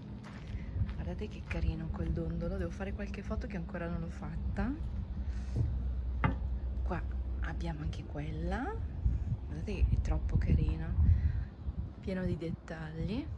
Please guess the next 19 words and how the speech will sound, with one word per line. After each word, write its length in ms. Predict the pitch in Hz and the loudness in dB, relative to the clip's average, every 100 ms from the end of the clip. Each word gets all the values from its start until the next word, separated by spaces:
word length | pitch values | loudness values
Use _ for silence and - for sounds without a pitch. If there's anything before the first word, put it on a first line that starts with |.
| - - - - - - | -6 -6 -2 4 4 4
Un 140 | 160 156 | -2 0
altro 280 | 165 160 165 | 0 -2 -4
tavolino 920 | 160 156 156 262 302 302 311 311 311 - - - - - - - - - - - - - - - - - - - | -4 -4 0 2 2 2 0 -2 -4 -6 -8 -6 -4 -4 -4 -4 -6 -8 -6 -2 -2 4 4 6 4 2 -8 -8
e 140 | 190 | -6
poi 200 | - 214 | -4 -4
c'è 180 | 208 - | -2 0
un 160 | 160 165 | 0 2
bel 160 | 165 | 0
venticello, 1080 | 160 170 160 156 170 - 160 156 160 160 160 | -2 -2 -2 -4 -6 -6 -8 -4 -2 0 0
si 160 | 170 160 | -2 -6
sta 200 | - 170 | -6 -6
proprio 360 | - 160 - 160 | -4 -6 -4 -4
bene. 720 | 156 147 156 160 196 - - - - - - - - - - - - - - - - - - - - - - | -4 -4 -4 -4 -4 -4 -4 -2 -2 -2 0 2 2 2 -2 -6 -12 -18 -16 -14 -14 -12 -12 -10 -12 -12 -12
Le 140 | 151 147 | -10 -10
sdraio 560 | - 147 160 151 156 | -8 -4 -2 -2 -4
lì 160 | 147 151 | -6 -6
sotto 320 | - - - | -6 -4 -4
l'albero. 760 | 202 254 247 254 240 254 262 254 247 - - - - - - - - - | -4 -4 -4 -4 -2 -2 -2 -2 -4 -6 -6 -6 -4 -4 -2 0 2 2
Qua 220 | - - | 2 2